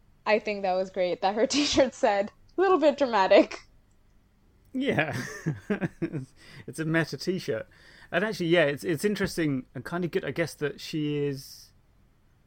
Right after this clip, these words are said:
Speaker 2: she is sort of protecting, or she thinks she's protecting Katie.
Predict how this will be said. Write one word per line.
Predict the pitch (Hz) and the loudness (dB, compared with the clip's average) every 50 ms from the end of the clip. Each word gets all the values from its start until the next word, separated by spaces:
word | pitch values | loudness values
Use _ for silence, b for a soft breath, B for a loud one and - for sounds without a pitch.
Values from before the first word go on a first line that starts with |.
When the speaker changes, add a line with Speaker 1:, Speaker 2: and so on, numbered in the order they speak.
| _ _ _ _ _ _ _ _ _ _ _ _ _ _ _ _ | _ _ _ _ _ _ _ _ _ _ _ _ _ _ _ _
Speaker 2:
she | _ - - 147 160 | _ -12 -6 -4 -2
is | 185 196 196 | -2 -2 -2
sort | - 226 202 | -2 -2 -2
of | 175 - - _ | -4 -6 -8 _
protecting, | - 160 - - - - 175 180 - - - - - 170 170 170 170 170 165 - - | -6 -6 -6 -6 -4 -4 -4 -4 -6 -12 -16 -10 -4 -2 -2 0 -2 -2 -6 -8 -4
or | - 156 139 | -2 -2 -2
she | - 147 | -2 -2
thinks | - 160 156 135 - | -2 -2 -2 -2 -4
she's | 135 - | -8 -8
protecting | - 139 - 147 139 - - 139 | -6 -6 -4 -4 -4 -4 -4 -6
Katie. | 123 - 131 135 131 139 156 175 | -4 -2 -2 -2 -2 -2 -6 -8